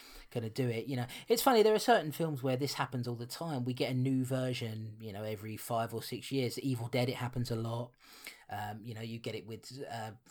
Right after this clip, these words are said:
not so much with Dawn of the Dead, maybe, but certainly, uh, you know, uh, film, film like this. Um, so it, it, it,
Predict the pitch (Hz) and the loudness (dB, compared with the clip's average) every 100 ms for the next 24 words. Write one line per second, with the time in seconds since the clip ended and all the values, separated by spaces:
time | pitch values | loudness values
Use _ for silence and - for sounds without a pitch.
0 | - 220 - 139 139 - 113 - 110 110 | -14 -10 -6 -4 -4 -6 -10 -8 -8 -8
1 | 104 107 110 101 113 107 104 113 107 - | -10 -10 -10 -10 -10 -10 -10 -10 -6 -4
2 | 131 95 107 - - - - - - 107 | -4 -6 -10 -12 -18 -20 -20 -12 -6 -6
3 | 104 127 107 - - 80 92 - 110 110 | -6 -10 -10 -10 -14 -12 -10 -8 -8 -10
4 | - 127 123 123 120 120 120 123 120 - | -6 -4 -2 -4 -2 0 2 2 0 -2
5 | 101 104 104 110 110 - _ - - - | -4 -4 -6 -8 -12 -16 _ -20 -12 -4
6 | 175 175 214 208 - | 0 0 0 -4 -6